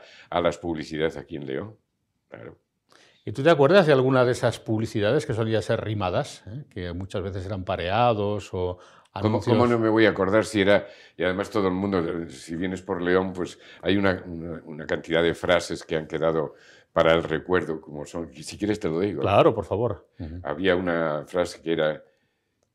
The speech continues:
Speaker 1: "Camisas como las de Sabugo, jamás en León las hubo". ¿Eh?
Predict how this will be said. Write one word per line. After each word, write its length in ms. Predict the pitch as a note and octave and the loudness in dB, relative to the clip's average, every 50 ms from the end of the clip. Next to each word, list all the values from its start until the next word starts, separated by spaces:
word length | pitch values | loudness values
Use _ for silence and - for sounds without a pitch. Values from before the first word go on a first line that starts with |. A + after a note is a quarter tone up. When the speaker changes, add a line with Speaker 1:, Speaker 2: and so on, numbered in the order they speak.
| _ | _
Speaker 1:
"Camisas 540 | - F#2+ E2+ F#2+ B2 C3 - B2 A2+ G2 - | 0 0 2 2 2 0 0 -2 -6 -6 -6
como 280 | - - G2+ F2+ G2 F#2+ | -4 -4 -2 0 0 0
las 160 | F2 E2 D#2+ | 0 -2 -4
de 80 | E2+ | -8
Sabugo, 640 | E2 - E2+ D#2+ - A2 A2 G#2 G2 F#2+ F#2+ - _ _ _ _ _ _ _ _ _ _ _ | -10 -8 -10 -6 -4 -4 -4 -4 -4 -6 -8 -14 _ _ _ _ _ _ _ _ _ _ _
jamás 680 | _ _ - - C2 A#1+ C#2+ F2+ E2 D2+ - - - _ _ _ - | _ _ -14 -14 -12 -6 -4 -6 -6 -6 -10 -16 -18 _ _ _ -16
en 180 | C2+ C2+ C#2 C2+ | -14 -12 -10 -6
León 240 | C2+ C2+ C2+ C2+ | -6 -6 -6 -6
las 200 | C2 C2 B1+ - - | -8 -10 -12 -12 -16
hubo". 240 | C2+ - - - _ _ _ _ _ _ _ _ _ _ _ _ _ _ | -16 -16 -18 -20 _ _ _ _ _ _ _ _ _ _ _ _ _ _
¿Eh? 300 | - A1+ C2 D2+ F#2+ | -18 -18 -18 -18 -18